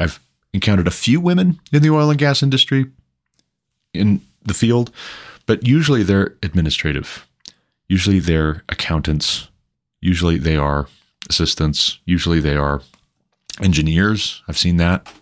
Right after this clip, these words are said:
a number of times. Their father sent them to college. They got their engineering degree.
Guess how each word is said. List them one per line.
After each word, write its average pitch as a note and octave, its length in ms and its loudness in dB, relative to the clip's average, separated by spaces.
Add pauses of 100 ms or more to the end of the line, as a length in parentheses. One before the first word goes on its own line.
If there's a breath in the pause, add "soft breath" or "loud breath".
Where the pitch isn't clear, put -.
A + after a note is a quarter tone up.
a F2+ 60 -4
number F#2 180 2
of E2 80 -4
times. F#2+ 400 2 (800 soft breath)
Their E2+ 260 0
father F2+ 520 0 (100)
sent E2+ 180 0
them F#2+ 140 2
to F#2 80 -2
college. F2+ 760 -2 (160)
They D2+ 140 -8
got E2+ 260 -2
their F2+ 160 0
engineering F2+ 500 2
degree. E2+ 460 0